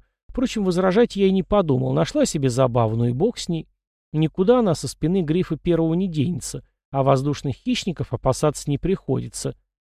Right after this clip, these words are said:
Равно как и какого-нибудь местного гнуса, ему мы по определению не интересны. А вот сам бы я, пожалуй, на девицу не отказался попялиться.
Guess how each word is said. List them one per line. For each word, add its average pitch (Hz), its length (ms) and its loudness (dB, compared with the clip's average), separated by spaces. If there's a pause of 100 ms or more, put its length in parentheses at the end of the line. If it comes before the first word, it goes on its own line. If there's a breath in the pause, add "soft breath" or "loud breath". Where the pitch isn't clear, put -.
(260)
Равно 143 400 4
как - 180 -6
и 131 60 -8
какого-нибудь 143 600 0
местного 151 440 0
гнуса, 165 520 -2 (300)
ему 160 260 2
мы 165 180 4
по 147 120 2
определению 151 640 0
не 127 140 2
интересны. 127 600 -2 (600)
А 156 100 6
вот 165 140 4
сам 269 280 2
бы 214 60 0
я, 151 140 4
пожалуй, 190 440 2
на 170 100 0
девицу 160 400 -4
не 202 80 0
отказался 156 560 0
попялиться. 135 720 -2